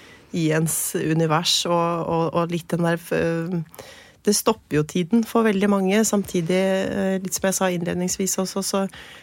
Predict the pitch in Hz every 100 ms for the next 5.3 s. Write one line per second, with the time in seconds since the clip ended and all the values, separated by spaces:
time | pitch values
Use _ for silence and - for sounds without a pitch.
0 | - 196 190 202 - 214 - 175 180 185
1 | 165 185 190 185 - 185 - - 160 170
2 | 180 190 190 190 165 170 185 185 - 196
3 | 175 156 - - 175 180 - 185 196 -
4 | - - - 165 190 - 160 156 170 196
5 | 196 180